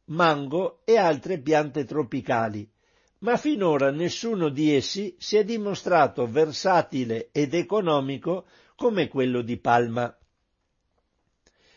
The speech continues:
Molti auspicano che il palma non debba essere sostituito con altri oli vegetali, ma con qualcosa di diverso che non comporti la necessità di grandi piantagioni.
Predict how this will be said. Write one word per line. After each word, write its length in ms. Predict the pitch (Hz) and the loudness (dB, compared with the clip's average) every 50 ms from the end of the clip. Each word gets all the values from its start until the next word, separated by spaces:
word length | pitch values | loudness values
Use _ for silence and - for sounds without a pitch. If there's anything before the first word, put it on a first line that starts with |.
| _ _ _ 226 | _ _ _ 2
Molti 540 | 247 226 175 156 151 120 - 220 226 - - _ | 4 4 4 4 2 0 -4 -6 -8 -8 0 _
auspicano 840 | 185 185 170 151 - - - - 180 180 - 202 190 190 190 185 | 4 6 6 4 2 0 -6 -6 -6 -2 0 0 0 0 -2 -4
che 140 | 175 - 190 | -4 -2 0
il 200 | 196 208 196 - | 0 0 -2 0
palma 460 | - 170 147 135 131 139 147 165 170 | 2 4 6 6 4 2 0 0 -2
non 320 | 165 160 180 208 208 190 170 | 0 0 -2 -2 -2 -2 -2
debba 380 | 143 165 165 147 143 156 151 | -2 -2 -2 0 0 2 4
essere 420 | 147 156 160 - - 156 139 151 143 | 4 4 2 2 0 -2 -2 -2 -4
sostituito 920 | - - 143 139 - - 160 160 131 - 139 135 143 147 147 - 160 139 - | -4 -4 -6 -6 -4 -4 -4 -4 -4 -4 -6 -4 -4 -4 -2 -2 -2 -2 0
con 200 | - 139 135 135 | -2 -4 -2 0
altri 460 | 147 156 160 139 - 139 139 139 135 | 0 0 -2 -4 -6 -8 -2 0 2
oli 260 | 139 147 151 143 139 | 2 2 2 0 -2
vegetali, 840 | 120 131 135 117 117 135 123 - 143 135 127 123 117 110 110 101 - _ _ _ _ _ _ _ | -2 -2 -2 0 -2 -2 -2 2 2 4 4 4 2 0 -4 -10 -12 _ _ _ _ _ _ _
ma 180 | - 208 240 233 | -2 0 0 0
con 260 | - 202 170 139 120 | 0 -2 -2 -2 -4
qualcosa 640 | - 170 180 185 180 175 - 175 170 160 143 143 139 | 0 2 2 2 2 2 4 6 6 6 6 4 0
di 220 | 127 127 147 147 | 0 0 -2 -2
diverso 720 | 131 143 139 120 131 127 123 107 92 - - 170 196 196 - _ _ _ _ _ _ | 0 -2 0 2 4 4 4 2 0 -4 -6 -6 -6 -6 -10 _ _ _ _ _ _
che 160 | - 269 269 | -4 -4 0
non 260 | 233 202 156 135 123 - | 0 2 0 0 -2 -2
comporti 640 | - 208 208 185 143 - 185 175 160 131 110 143 | -2 -2 -2 0 2 4 6 6 6 4 0 -2
la 160 | 139 139 147 147 | 0 2 2 2
necessità 800 | 147 165 165 - - 220 208 - - 180 156 117 - 147 143 135 | 2 -2 -4 -4 -4 -4 -4 -2 -4 -6 -4 0 4 4 4 4
di 160 | 135 160 151 | 4 0 0
grandi 540 | 120 135 139 143 143 143 135 127 139 117 - | 2 4 4 4 4 4 0 -4 -6 -6 -4
piantagioni. 1080 | - 151 151 139 135 135 113 - 139 131 117 107 143 139 139 143 139 139 135 120 - | 0 2 2 4 2 0 -2 -2 -2 -2 0 0 2 2 2 2 2 -2 -4 -6 -8